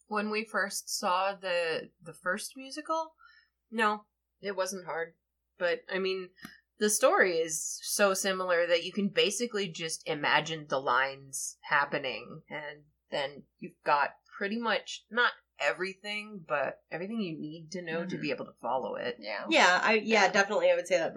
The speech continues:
Speaker 3: for both musicals.
Speaker 2: Yeah.
Speaker 1: Mm-hmm.
Speaker 2: Especially, uh, well, the first time around seeing it live, we didn't realize how much of the dialogue was literally identical.
Speaker 3: Mm-hmm.
Speaker 1: Yeah.
Speaker 2: And to be honest, I wouldn't necessarily have had the ear for it at the time anyway. At this <laughs> point, I would say I would, 'cause I've got some experience with it.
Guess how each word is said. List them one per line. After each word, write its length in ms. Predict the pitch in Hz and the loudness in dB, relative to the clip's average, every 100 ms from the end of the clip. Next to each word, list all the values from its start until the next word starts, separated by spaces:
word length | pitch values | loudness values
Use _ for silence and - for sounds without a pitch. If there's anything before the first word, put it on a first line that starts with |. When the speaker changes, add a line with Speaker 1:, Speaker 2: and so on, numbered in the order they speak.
| - | -2
Speaker 3:
for 120 | 180 | -2
both 200 | 170 170 | 0 -2
musicals. 560 | 165 156 - 160 156 - | -4 -12 -12 -10 -10 -8
Speaker 2:
Yeah. 240 | 170 160 160 | -4 -2 -2
Speaker 1:
Mm-hmm. 440 | 180 180 151 143 | -4 -10 -14 -12
Speaker 2:
Especially, 460 | 196 247 247 320 - | 2 4 6 4 4
uh, 80 | 214 | 4
well, 140 | 220 | 2
the 80 | 214 | 0
first 260 | - 294 - | 0 0 2
time 140 | 330 | 0
around 320 | 220 190 202 | 2 2 0
seeing 320 | 196 180 175 | -6 -6 -6
it 80 | 175 | -4
live, 280 | 170 170 170 165 - - _ - | 4 6 6 2 -20 -20 _ -12
we 280 | 180 196 | -8 -6
didn't 260 | 185 233 214 | -2 0 0
realize 460 | 170 170 170 175 - | 0 2 4 2 0
how 100 | 160 | 0
much 240 | 156 - | 0 -2
of 80 | 147 | -10
the 60 | |
dialogue 520 | - 139 143 151 156 151 | -2 0 4 6 4 2
was 360 | 139 143 - _ _ _ _ _ _ _ _ | -6 -6 -10 _ _ _ _ _ _ _ _
literally 440 | 185 180 165 156 151 | 2 2 2 0 2
identical. 800 | 147 147 131 180 190 196 233 - | 2 0 -4 -4 0 0 -2 0
Speaker 3:
Mm-hmm. 120 | 202 | 4
Speaker 1:
Yeah. 260 | 165 135 208 | 6 6 8
Speaker 2:
And 240 | 214 208 - - | 8 6 -4 -2
to 80 | 214 | 0
be 140 | 190 | 4
honest, 380 | 180 214 262 - - | 6 6 2 0 6
I 760 | 175 180 202 82 135 123 - - _ - | 6 8 4 0 -4 -6 -10 -16 _ -20
wouldn't 460 | 175 185 202 190 | -14 -6 -6 -4
necessarily 580 | 160 165 160 160 156 160 | -2 -2 -2 2 2 0
have 80 | 160 | -2
had 180 | 160 151 | -2 -2
the 120 | - | -6
ear 120 | 160 | -6
for 240 | 160 - 165 | -6 -2 0
it 120 | 160 | 0
at 140 | 135 - | -4 -6
the 60 | |
time 300 | 160 165 147 | -4 -2 -2
anyway. 500 | 147 143 156 170 175 160 | -2 -6 -4 -2 -2 -2
At 100 | 160 | 2
this 140 | 185 | 0
<laughs> 0 | |
point, 320 | - 254 240 | 2 0 2
I 120 | 240 311 | 0 0
would 180 | 269 | -2
say 240 | - - - | -4 -4 -2
I 80 | - | -2
would, 260 | 233 233 226 | -2 -4 -2
'cause 220 | - 240 | 0 2
I've 160 | 180 - | 0 0
got 220 | 180 185 | -2 -2
some 140 | 175 165 | -8 -10
experience 640 | - - 185 208 175 165 | -10 -4 0 2 0 -4
with 160 | 147 - | -4 -2
it. 260 | 170 170 | -2 -4